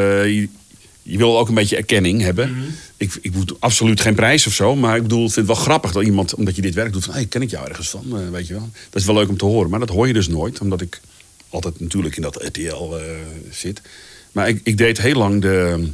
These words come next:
Speaker 1: aankondigingen van, ehm, Glory, tenminste It's Showtime, die kickboxgala's in de Amsterdam Arena. Acht jaar lang of zo. En, eh, in het Engels.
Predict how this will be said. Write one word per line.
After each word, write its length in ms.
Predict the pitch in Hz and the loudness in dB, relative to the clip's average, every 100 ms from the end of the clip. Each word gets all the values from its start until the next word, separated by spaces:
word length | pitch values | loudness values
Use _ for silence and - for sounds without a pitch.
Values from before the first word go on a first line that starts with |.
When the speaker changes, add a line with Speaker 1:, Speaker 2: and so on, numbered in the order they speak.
| 71 - - - - - - | -8 -20 -20 -20 -12 -8 -6
Speaker 1:
aankondigingen 680 | - 117 104 101 95 90 90 | -2 0 2 4 4 4 2
van, 380 | - 82 82 82 | 2 0 0 0
ehm, 460 | 78 78 76 76 76 - 90 | 0 -2 -2 -4 -6 -6 2
Glory, 380 | 110 117 101 | 6 6 4
tenminste 640 | 85 98 90 104 98 - 101 | 4 4 4 4 2 4 2
It's 120 | - | 2
Showtime, 480 | 123 127 101 80 78 | 4 4 4 2 0
die 280 | 87 85 85 | 0 -2 -2
kickboxgala's 880 | 110 117 92 - 95 80 78 71 - | -2 0 0 0 -2 -2 -4 -6 -4
in 100 | 95 | -4
de 40 | |
Amsterdam 340 | 85 95 92 87 | -4 -2 0 0
Arena. 320 | 92 92 71 67 - - - - - - - - - | 0 -2 -4 -12 -18 -20 -20 -20 -20 -20 -20 -20 -14
Acht 200 | - - | -10 -6
jaar 120 | 87 | -4
lang 160 | 82 82 | -4 -4
of 80 | 80 | -4
zo. 260 | - 60 | -6 -8
En, 180 | 82 85 | -10 -8
eh, 60 | 78 73 71 - - - | -8 -10 -12 -16 -20 -10
in 100 | - | 0
het 120 | 120 - | 2 2
Engels. 440 | 110 82 107 - | 2 2 0 -2